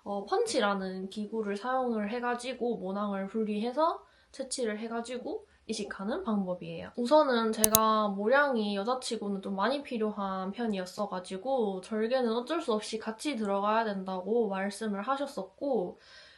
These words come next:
요게 비절개에도 종류가 좀 여러 가지거든요. 박스컷, 네모나게 삭발을 해가지고 하는 경우가 있고, 그 다음에 라인컷이라고 라인을 이렇게 따가지고, 어, 면도한다고 하죠. 면도를 해서 이제 모낭을 분리하는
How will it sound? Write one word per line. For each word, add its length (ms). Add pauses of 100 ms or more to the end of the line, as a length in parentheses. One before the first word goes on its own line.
(140)
요게 440
비절개에도 1080
종류가 440
좀 160
여러 220
가지거든요. 880
박스컷, 720
네모나게 480
삭발을 560
해가지고 640
하는 300
경우가 380
있고, 480
그 80
다음에 360
라인컷이라고 960
라인을 420
이렇게 360
따가지고, 880 (360)
어, 240
면도한다고 1160
하죠. 320 (240)
면도를 560
해서 400
이제 220
모낭을 640
분리하는 680